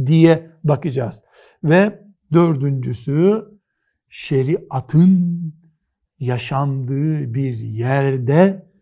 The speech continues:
şeriatı yaşayan bir Müslüman olacaksın. İçi boşaltılmış bir kuş olamazsın sen.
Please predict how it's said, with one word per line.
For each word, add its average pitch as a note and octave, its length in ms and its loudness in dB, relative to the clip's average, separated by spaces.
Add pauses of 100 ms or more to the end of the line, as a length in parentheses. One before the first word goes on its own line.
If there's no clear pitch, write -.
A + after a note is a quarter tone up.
(280)
şeriatı E3 1000 -4 (120)
yaşayan C#3+ 1040 -2
bir D#3 300 -6
Müslüman C#3+ 1000 -4
olacaksın. C3 1120 -8 (680)
İçi D#3 360 -4
boşaltılmış C#3+ 1160 -4 (480)
bir D3 320 -4
kuş - 360 -2 (120)
olamazsın C#3 680 0
sen. G2 300 -18